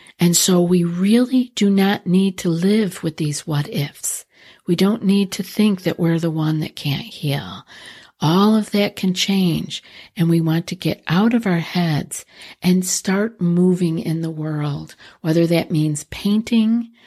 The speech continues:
on a canvas or painting your bedroom wall. Do something, have some movement, and a little less thinking. Change the scenarios in your head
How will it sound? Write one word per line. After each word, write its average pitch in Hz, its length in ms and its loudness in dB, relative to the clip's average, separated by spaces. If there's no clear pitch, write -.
on 156 200 2
a 143 80 -2
canvas 208 840 0
or 151 160 -2
painting 196 520 0
your 175 160 0
bedroom 156 440 -2
wall. 180 680 -2
Do 196 300 4
something, 151 640 -2
have 160 420 -2
some 190 460 0
movement, 170 640 0
and 147 160 0
a 139 100 -4
little 202 680 -2
less 156 500 -4
thinking. - 600 -4
Change 254 500 2
the 269 100 -4
scenarios 185 840 0
in 156 100 -2
your 151 140 -4
head 151 600 -8